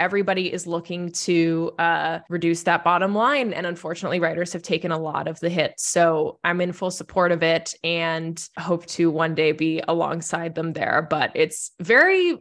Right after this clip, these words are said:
brave and strong, everybody who is participating in that. So very supportive of it and, you know,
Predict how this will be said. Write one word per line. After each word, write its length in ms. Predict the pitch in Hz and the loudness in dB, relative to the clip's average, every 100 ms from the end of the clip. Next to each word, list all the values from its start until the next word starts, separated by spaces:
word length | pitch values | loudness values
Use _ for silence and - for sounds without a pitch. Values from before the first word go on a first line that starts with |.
| - | -6
brave 360 | 190 196 214 226 | -2 2 2 2
and 260 | 196 196 | 0 -6
strong, 500 | 196 - 196 180 160 | -8 -2 0 0 -2
everybody 480 | 151 180 170 165 165 | -6 -6 -6 -6 -6
who 180 | 170 165 | -8 -8
is 160 | 156 - | -10 -10
participating 760 | 196 160 165 - 180 92 - | -8 -6 -8 -6 -6 -6 -8
in 100 | - | -10
that. 260 | 92 92 - | -10 -10 -8
So 380 | - - - - | -4 -4 -4 2
very 160 | 330 370 | 4 4
supportive 360 | 285 320 294 | 4 4 6
of 160 | 262 233 | 6 6
it 300 | 240 220 - | 4 2 2
and, 540 | 190 190 185 175 175 | 4 4 4 0 -2
you 80 | 185 | 0
know, 400 | 180 175 185 | 0 -2 -4